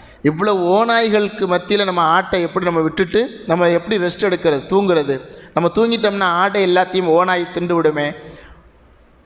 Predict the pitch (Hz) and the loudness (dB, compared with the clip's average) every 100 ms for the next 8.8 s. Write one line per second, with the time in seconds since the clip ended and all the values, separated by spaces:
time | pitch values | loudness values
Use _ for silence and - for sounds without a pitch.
0 | _ 127 160 - 190 160 - 156 190 165 | _ -4 -2 0 0 0 2 0 0 -4
1 | 165 160 156 151 139 160 170 170 135 147 | -2 -2 0 0 0 2 0 -2 0 2
2 | 165 - 143 135 123 - - - - - | 2 0 0 0 -2 -12 -20 -20 -20 -4
3 | 147 208 214 180 170 190 190 180 170 147 | 0 0 0 -4 0 0 0 0 2 0
4 | - - - - - - 143 160 202 233 | -4 -14 -16 -20 -20 -10 -2 0 0 0
5 | 233 226 220 202 196 185 165 185 226 277 | -2 0 0 0 2 2 2 2 2 -2
6 | - 151 180 214 214 233 233 226 - 175 | -4 -2 0 0 0 -2 -2 -4 -2 -4
7 | - 208 185 160 160 185 262 - - - | 0 0 0 -2 0 0 0 -8 -16 -14
8 | - 208 226 220 208 170 196 | -4 0 0 -2 -4 -2 0